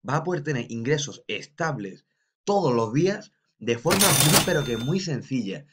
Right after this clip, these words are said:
Antes que nada, quiero darle la enhorabuena al emprendedor de hoy, que es Sergio Manuel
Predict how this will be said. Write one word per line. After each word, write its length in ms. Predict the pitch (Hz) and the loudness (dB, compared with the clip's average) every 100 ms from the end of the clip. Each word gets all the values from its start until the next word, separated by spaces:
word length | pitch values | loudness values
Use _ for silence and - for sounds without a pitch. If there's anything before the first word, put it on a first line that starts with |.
| _ _ _ _ - | _ _ _ _ -6
Antes 280 | 170 196 196 | -4 -2 -4
que 160 | 180 | -4
nada, 320 | 170 180 175 | -2 -2 -4
quiero 240 | 147 156 147 | -6 -2 0
darle 200 | 127 110 | 0 -2
la 100 | 110 | -4
enhorabuena 720 | 113 113 117 185 151 98 - _ _ _ - | -2 -2 0 0 0 -4 -12 _ _ _ -10
al 140 | 110 | -6
emprendedor 720 | 113 110 120 117 117 160 165 | -4 -4 -2 0 2 2 0
de 340 | 110 104 95 - _ _ _ - | -2 -4 -6 -12 _ _ _ 0
hoy, 500 | 196 202 214 - _ _ _ _ _ _ _ - | 4 4 2 -6 _ _ _ _ _ _ _ 0
que 240 | 143 143 | 2 2
es 160 | - - | 0 -6
Sergio 800 | - - 185 170 143 127 123 | -10 -2 -2 -2 -4 -2 -2
Manuel 680 | 120 120 151 160 113 92 - | 0 0 0 0 0 -4 -14